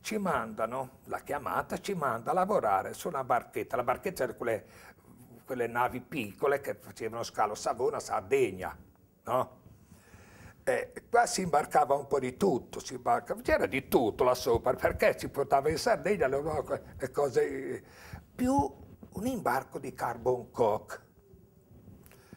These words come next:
E, e noi ci siamo andati, non sapevamo come erano fatte quasi le navi, cosa si faceva.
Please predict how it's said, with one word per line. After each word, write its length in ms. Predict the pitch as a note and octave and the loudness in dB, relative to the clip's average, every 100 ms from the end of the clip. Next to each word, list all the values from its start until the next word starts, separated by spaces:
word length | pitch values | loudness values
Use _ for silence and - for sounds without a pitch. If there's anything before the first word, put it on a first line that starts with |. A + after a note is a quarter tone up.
| - - - | -20 -16 0
E, 220 | B2 - | 0 0
e 80 | - | 0
noi 260 | A#3 C4 C#4 | 4 4 4
ci 140 | - | 0
siamo 240 | - D#3+ | 2 2
andati, 340 | E3 E3 D3+ F3 | 0 0 0 2
non 100 | F3+ | 0
sapevamo 580 | - E3 F#3 G3+ F#3+ E3+ | 0 2 4 4 2 0
come 200 | D#3+ D3+ | -4 -6
erano 260 | D3+ C3 - | -6 -8 -2
fatte 400 | D#3 B2+ - A2+ | 2 2 0 -6
quasi 360 | - A2+ A2 A2 | -2 -2 -2 -6
le 100 | A2 | -6
navi, 340 | G#2 F#2+ F2+ - - - | -4 -6 -6 -12 -20 -4
cosa 260 | F3+ D#3+ | 0 2
si 160 | D#3+ D3+ | 2 0
faceva. 600 | C3 C#3 - G#2+ E2 - | -2 -2 -2 -6 -6 -10